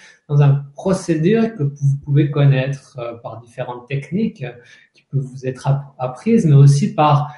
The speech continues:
simplement vous, vous envoyer de la lumière. C'est diffuser depuis votre cœur de l'amour vers tous vos systèmes énergétiques. Ou demander l'accompagnement des êtres de lumière à purifier tous vos systèmes énergétiques.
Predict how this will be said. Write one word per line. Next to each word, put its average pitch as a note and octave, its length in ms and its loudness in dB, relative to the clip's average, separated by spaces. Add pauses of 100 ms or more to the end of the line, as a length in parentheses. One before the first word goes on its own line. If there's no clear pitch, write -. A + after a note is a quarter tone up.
(100)
simplement G3 640 2
vous, C#3 460 4
vous C#3 220 0
envoyer E3+ 360 4
de E3 60 2
la D3 120 4
lumière. C#3+ 440 4
C'est B2 240 -6 (300)
diffuser F3+ 560 -6
depuis C#3+ 280 -4
votre C3+ 320 -4
cœur F3+ 380 0
de C#3 60 2
l'amour D#3 580 0 (240)
vers F3 380 -2
tous G3 100 -16
vos E3 160 -4
systèmes D#3+ 400 -6
énergétiques. C#3 880 -2 (280)
Ou D#3 100 -4
demander F3 640 2
l'accompagnement F3 760 0
des D#3 240 0
êtres D#3 200 -4
de C#3+ 60 -2
lumière F3 420 0
à D3+ 220 -8
purifier F3+ 560 -4
tous G3+ 140 -12
vos F3 140 0
systèmes E3+ 440 -4
énergétiques. C#3+ 800 0